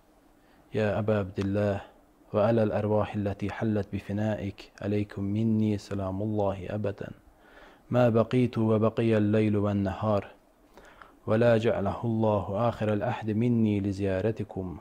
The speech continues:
السلام على الحسين وعلى علي بن الحسين وعلى أولاد الحسين وعلى أصحاب الحسين.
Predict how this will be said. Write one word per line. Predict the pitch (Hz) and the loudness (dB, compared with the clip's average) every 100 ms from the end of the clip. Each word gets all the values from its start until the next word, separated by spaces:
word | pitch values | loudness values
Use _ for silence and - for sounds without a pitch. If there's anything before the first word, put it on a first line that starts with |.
| - | -14
السلام | 98 - 98 101 98 | -12 -6 -4 -2 -2
على | 98 104 | -2 -4
الحسين | 98 98 - - 110 101 101 - _ _ - - - - - | -4 -8 -10 -2 0 0 -4 -14 _ _ -20 -20 -20 -20 -2
وعلى | 107 87 107 | 0 2 2
علي | 104 95 101 101 101 | 2 2 0 0 0
بن | 107 104 | 0 0
الحسين | 92 87 - 107 98 98 - - | -2 -8 -4 -2 -2 -4 -12 -4
وعلى | 98 95 101 98 92 - | 0 2 2 0 0 -2
أولاد | 101 98 117 110 | -2 2 2 2
الحسين | 98 95 - - 101 92 92 - | 0 -2 -10 -4 -2 -2 -6 -4
وعلى | 95 - 98 | -2 0 0
أصحاب | 95 - - - 110 | -2 -4 -2 2 2
الحسين. | 95 92 - - 95 | 0 -6 -10 -6 -6